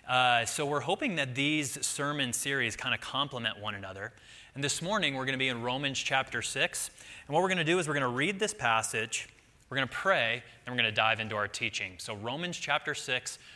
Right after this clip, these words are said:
first fourteen verses. This is the word of God. Paul begins with a question, "What shall we say then? Are we to continue in sin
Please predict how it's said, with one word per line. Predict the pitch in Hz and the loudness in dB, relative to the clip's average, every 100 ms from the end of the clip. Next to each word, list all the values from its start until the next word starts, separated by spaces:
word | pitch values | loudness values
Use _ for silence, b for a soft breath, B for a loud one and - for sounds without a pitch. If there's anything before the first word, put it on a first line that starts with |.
| B | B
first | - 151 160 - | -4 0 0 -2
fourteen | - 147 147 - 139 127 | -2 -2 -2 -4 -4 -2
verses. | 117 113 - 95 87 - B B B | 0 0 -2 -6 -8 -8 B B B
This | 139 135 | -2 0
is | 139 | 0
the | 131 | 0
word | 123 | 0
of | 117 98 | -2 -2
God. | 92 85 82 - _ _ _ _ _ _ _ _ _ _ _ _ _ - B B B B B B | -2 -6 -14 -20 _ _ _ _ _ _ _ _ _ _ _ _ _ -20 B B B B B B
Paul | - 147 | 4 6
begins | 151 156 156 | 6 4 2
with | 151 | 2
a | 143 | 0
question, | - 135 123 - 110 107 | 2 2 2 0 -2 2
"What | 175 | 2
shall | - 196 180 | 2 0 0
we | 180 | -2
say | - 131 107 | 0 2 2
then? | 95 85 82 - _ _ _ _ _ B B B B | -2 -14 -18 -20 _ _ _ _ _ B B B B
Are | 120 | 2
we | 160 | 4
to | 220 | 2
continue | 214 131 110 - 170 185 190 165 | 0 0 0 -2 0 2 2 0
in | 135 123 | 0 0
sin | - - 170 113 98 117 | 0 2 4 2 -2 -8